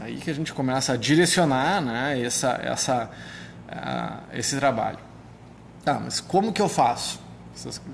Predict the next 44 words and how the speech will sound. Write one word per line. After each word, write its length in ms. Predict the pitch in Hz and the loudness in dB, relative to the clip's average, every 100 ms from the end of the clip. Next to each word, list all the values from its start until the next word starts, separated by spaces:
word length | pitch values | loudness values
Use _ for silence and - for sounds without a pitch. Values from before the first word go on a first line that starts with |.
| 110 | -10
já 100 | 113 | -10
são 180 | - 113 | -10 -10
praticantes 920 | 113 110 - 120 127 151 131 - - - 113 | -10 -12 -10 -8 -8 -10 -12 -14 -16 -14 -8
já 300 | 113 - 165 | -6 -4 -6
estão 240 | - 151 160 | -10 -10 -10
aqui 260 | - 135 135 | -6 -6 -4
fazendo 420 | 143 123 131 151 | -4 -4 -4 -4
isso. 300 | 110 - - - - - - - | -8 -12 -16 -16 -18 -16 -16 -8
Mas 120 | 127 | -4
como 160 | 170 180 | 0 2
é 20 | |
que 60 | |
eu 60 | 165 | 0
faço? 300 | 123 117 - - | 0 -2 -4 0
Antes 360 | 147 220 233 185 | 2 4 2 2
de 80 | |
qualquer 240 | 160 143 117 | 2 2 2
coisa, 180 | 160 165 | 2 4
eu 40 | |
não 100 | 170 | 4
vou 140 | 156 | 4
reprimir 580 | 156 185 202 226 190 180 208 | 4 4 6 6 6 6 6
esse 180 | - | 4
monte 320 | 139 139 147 139 | 4 2 2 0
de 80 | |
pensamentos 720 | 127 147 - 139 127 135 139 131 | 0 0 2 2 0 -2 -4 -4
e 80 | |
sentimentos 680 | 120 - 139 143 139 131 131 | -4 -2 -2 -2 -2 -2 -2
que 60 | - | -6
eu 60 | |
tenho, 300 | 175 196 170 98 - - - | -4 -4 -4 -6 -12 -18 -12
porque 200 | - 123 | -6 -4
esse 140 | 117 | -2
é 40 | 165 | -2
o 20 | |
pior 320 | - 120 123 | 0 0 0
erro 160 | 120 123 | -2 -6
que 60 | |
vocês 200 | 151 - | -8 -10
podem 240 | - 117 113 | -8 -8 -8
fazer. 300 | 151 147 - - - - - - - - - | -10 -10 -12 -16 -20 -18 -18 -16 -16 -10 -6
Eu 80 | |
vou 260 | 120 135 135 | 0 2 2
reconhecer 960 | 113 143 220 220 208 180 170 - 120 | 2 4 2 4 2 2 0 0 -2